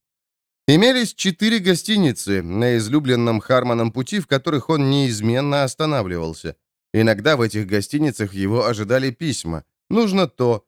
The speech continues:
"Разыщи мне, любезный, вот это". За такие запрошенные письмом товары благородные покупатели платили особенно щедро.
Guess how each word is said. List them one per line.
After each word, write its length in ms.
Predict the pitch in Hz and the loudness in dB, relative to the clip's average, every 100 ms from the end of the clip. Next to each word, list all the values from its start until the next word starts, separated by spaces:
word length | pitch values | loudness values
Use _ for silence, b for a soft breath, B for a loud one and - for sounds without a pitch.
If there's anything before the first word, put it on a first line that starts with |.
| _ - | _ 0
"Разыщи 520 | 139 156 147 - 214 | 2 2 0 -2 0
мне, 160 | 196 151 | 2 2
любезный, 560 | 135 127 147 117 123 | 2 0 0 0 0
вот 260 | 101 107 - | 0 -2 -2
это". 360 | 90 87 87 - _ _ _ _ | -4 -4 -6 -14 _ _ _ _
За 180 | 98 107 | -2 0
такие 480 | 104 101 - 160 123 | 0 -2 2 2 2
запрошенные 720 | 104 104 135 135 123 120 120 | 0 -2 0 0 0 0 0
письмом 460 | 110 117 131 143 127 | 0 -2 0 0 2
товары 420 | 127 139 185 170 | 0 2 0 0
благородные 580 | 135 139 151 180 160 165 | -2 0 0 0 -2 -2
покупатели 580 | 165 160 147 175 170 160 | -2 -4 0 0 0 -2
платили 420 | 151 147 151 156 | 0 0 0 0
особенно 640 | 117 143 151 139 135 135 | 0 -2 -2 -2 -2 -2
щедро. 520 | 127 - 92 82 78 | -4 -4 -4 -4 -8